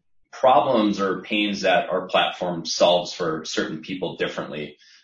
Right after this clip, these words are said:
Um, so at the end of the day, we're very, uh, we, we really dive into and understand our personas. So, you know, one person in a certain industry like marketing might use it much differently than someone in I T. And, and we train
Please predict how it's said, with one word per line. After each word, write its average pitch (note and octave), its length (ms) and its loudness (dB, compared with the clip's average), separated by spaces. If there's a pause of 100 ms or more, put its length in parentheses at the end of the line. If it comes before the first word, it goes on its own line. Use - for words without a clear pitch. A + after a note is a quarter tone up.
Um, E2 280 -2
so - 160 -2
at A#2 160 4
the A2 140 -2
end A2 100 4
of G2+ 60 2
the F#2+ 100 0
day, F2+ 400 4
we're F#2 220 0
very, F2 680 0
uh, D#2+ 300 0 (260)
we, F#2+ 360 -10
we E2+ 200 -14
really G2 340 0
dive D#2+ 280 2
into D#2+ 320 -8
and D#2 100 -8
understand D#2 540 -4
our D2 160 -8
personas. D2 800 -10 (240)
So, D2+ 420 -2
you F2+ 80 -8
know, F2+ 140 -2
one F#2+ 400 0
person F2+ 400 -4
in E2 140 -4
a D#2+ 40 -8
certain E2 440 -6
industry E2 340 -10
like E2 180 -4
marketing E2 600 -6 (260)
might F3 300 -2
use F3 220 -4
it - 120 -8
much - 260 -8
differently - 420 -8
than D#3+ 160 -10
someone D#3+ 340 -6
in D#3 100 -8
I - 220 -12
T. - 400 -4 (360)
And, E2+ 260 -4
and F#2 220 -2
we G2 160 2
train D#2+ 760 -4